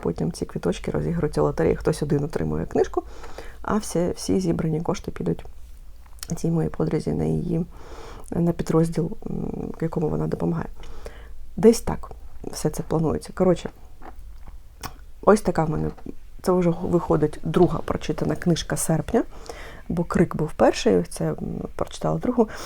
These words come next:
Саме це, саме цікаве, що у серпні, це ж, це вже друга книга серпня і друга книга поспіль у серпня від Богдана.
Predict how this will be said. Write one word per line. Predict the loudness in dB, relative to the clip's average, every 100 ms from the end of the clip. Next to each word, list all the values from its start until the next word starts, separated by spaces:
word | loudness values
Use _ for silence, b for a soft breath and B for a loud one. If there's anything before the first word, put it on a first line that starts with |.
| B 2
Саме | 6 6
це, | 6 4
саме | 8 6
цікаве, | 6 2 2
що | 4 2
у |
серпні, | 4 4 4 2
це | 0 -4
ж, | -8 2
це | 4
вже | 6 4
друга | 6 6 6
книга | 4 2 4
серпня | 4 4 6 2 B B B
і | 2 4
друга | 6 4 2
книга | 2 2 2
поспіль | 0 -2 0 -2 -2
у |
серпня | 0 0 4 6 4 2
від | 0 -2 0
Богдана. | 0 4 4 2